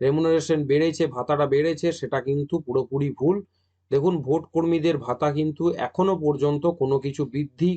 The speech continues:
কিন্তু হয়নি এবং কমিশনের তরফ থেকে এই পুরো বিষয়টিকে নাকচ করে যেটা ছিল সেটাই কিন্তু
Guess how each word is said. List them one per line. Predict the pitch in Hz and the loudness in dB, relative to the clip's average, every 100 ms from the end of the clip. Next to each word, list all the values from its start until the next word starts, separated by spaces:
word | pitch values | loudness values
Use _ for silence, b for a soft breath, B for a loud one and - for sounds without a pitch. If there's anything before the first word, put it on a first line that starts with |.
| - | -2
কিন্তু | 123 123 | -6 -4
হয়নি | 160 113 117 120 147 120 - _ _ | -2 0 0 2 0 0 -8 _ _
এবং | 123 135 143 | 0 0 2
কমিশনের | 139 165 170 170 170 | 2 0 0 0 0
তরফ | 135 143 143 | 0 -2 -2
থেকে | 151 165 | -2 2
এই | 151 147 | 2 2
পুরো | 147 139 147 | -2 -2 -2
বিষয়টিকে | 131 135 143 143 156 | 0 0 0 0 -2
নাকচ | 127 110 - 156 147 | 0 -2 -2 -2 -2
করে | 160 160 | 0 0
যেটা | 131 131 135 | 0 -2 -2
ছিল | - 143 160 | -4 -4 -2
সেটাই | 156 123 127 135 | -2 -2 -2 -2
কিন্তু | 139 143 | -2 -2